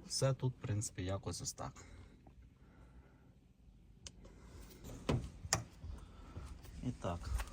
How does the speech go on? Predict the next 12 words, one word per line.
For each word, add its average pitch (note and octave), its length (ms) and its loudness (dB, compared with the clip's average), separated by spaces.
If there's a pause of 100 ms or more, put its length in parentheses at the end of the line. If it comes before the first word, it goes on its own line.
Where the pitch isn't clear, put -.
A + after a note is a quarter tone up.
(1700)
ззаду, G2 520 2 (920)
в - 320 12
принципі, - 320 0
все - 180 4
доглянуте. C3 720 0 (1600)
Знову - 420 12
ж - 100 12
наголошую, - 580 8
що - 180 6
тут - 340 12
нічого - 240 4
не - 140 -2